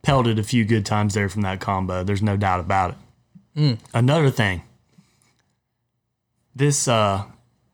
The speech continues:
Speaker 1: some kind of news, or the Twitter video got, like, went super viral on Twitter, I believe. I think this is what I read.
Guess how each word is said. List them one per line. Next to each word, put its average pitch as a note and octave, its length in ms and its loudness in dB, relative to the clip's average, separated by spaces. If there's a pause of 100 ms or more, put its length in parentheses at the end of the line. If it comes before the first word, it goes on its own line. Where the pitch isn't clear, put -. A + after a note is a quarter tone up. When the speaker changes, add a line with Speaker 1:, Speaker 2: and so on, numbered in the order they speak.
(160)
Speaker 1:
some E3+ 240 0
kind D#3+ 200 2
of G#2+ 60 2
news, B2+ 500 2 (400)
or A#2+ 120 0
the A2 80 0
Twitter D3+ 380 0
video C3+ 420 2
got, A#2+ 220 0
like, G#2 220 -2
went A2 360 -2
super B2+ 400 -2
viral A2 540 2
on G#2 120 -2
Twitter, B2 320 0
I B2 100 2
believe. B2 440 0 (600)
I - 20 -20
think A2 220 -2
this G2+ 100 -4
is - 80 -8
what F#2+ 140 -4
I F2 60 -6
read. F#2 280 -6